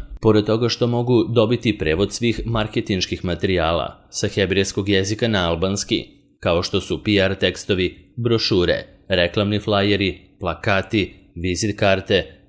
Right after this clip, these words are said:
katalozi i drugi, klijenti mogu zahtevati i obradu najpre novinskih članaka,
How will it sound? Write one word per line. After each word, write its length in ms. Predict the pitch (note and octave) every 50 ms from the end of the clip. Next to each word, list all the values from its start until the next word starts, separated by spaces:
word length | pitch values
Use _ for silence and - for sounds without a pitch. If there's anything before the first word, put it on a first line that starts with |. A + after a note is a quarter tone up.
| _ _
katalozi 640 | - A2 G2+ F#2 - A#2+ G#2+ G#2 G#2 G#2+ G#2 A#2 A#2
i 60 | A2
drugi, 640 | A2+ A2+ G2 E2+ E2 G2 E2 C2 - - - _ _ -
klijenti 380 | G#2+ G#2+ A2 A2 A2+ G2+ -
mogu 260 | A2+ A2 A2 A2 A#2 A#2+
zahtevati 800 | A2 A#2+ A2 - - A2+ A2 A2 A2+ A2 - A2 E2+ D2+ - - - - - -
i 140 | - B2 A2+
obradu 380 | G#2+ G2+ G#2 A#2 A#2 A#2 B2 A#2+
najpre 480 | G2+ E2+ E2 E2 - - G#2 G2+ G2 F#2+ - - _ _
novinskih 680 | - G#2+ A2 A2+ A2 A2 A#2 A#2 A2+ - - A2+ G2+ -
članaka, 560 | - - G2 F2 F2+ F#2 G2 - G2+ E2+ -